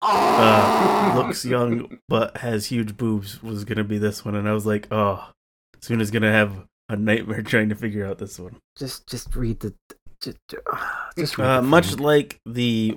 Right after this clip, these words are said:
Speaker 2: werebats are like harpies, uh, these are also like harpies. Uh, they, uh, it doesn't say what kind of bird these are based off of, uh, but imagine a harpy, but with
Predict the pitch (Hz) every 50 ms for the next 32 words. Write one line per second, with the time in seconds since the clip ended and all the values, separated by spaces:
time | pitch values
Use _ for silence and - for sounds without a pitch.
0 | - 110 113 117 120 120 120 117 117 123 123 120 117 - - - - _ - 117
1 | 110 110 110 110 110 110 113 110 110 107 110 107 - - - 120 120 - - -
2 | 120 120 127 - - - - _ _ _ _ _ _ _ _ _ _ - - 104
3 | 104 101 101 95 - 123 131 139 135 131 117 117 - - 113 117 123 127 123 -
4 | - 120 127 123 - - 107 101 104 101 101 - - 107 104 - 110 104 95 101
5 | - - - - _ - 107 107 107 107 104 104 - - 123 127 127 127 123 113
6 | - - _ _ - _ _ _ _ _ _ _ _ _ _ _ _ _ _ _
7 | - - - - _ - 60 - - - - _ _ _ _ 113 107 - 156 196
8 | 226 226 208 - 180 175 160 135 127 135 143 139 - 147 143 147 135 131 139 135
9 | 135 123 131 131 127 123 131 123 117 123 127 123 - - 131 131 127 131 127 127
10 | 123 - - _ _ _ _ _ _ _ _ _ _ _ _ - 101 101 101 98
11 | 98 110 107 - - - - 104 110 123 147 175 165 160 156 127 110 120 123 127
12 | 123 123 139 131 131 131 131 _ _ _ _ _ _ _ _ 123 110 104 107 117
13 | 113 107 -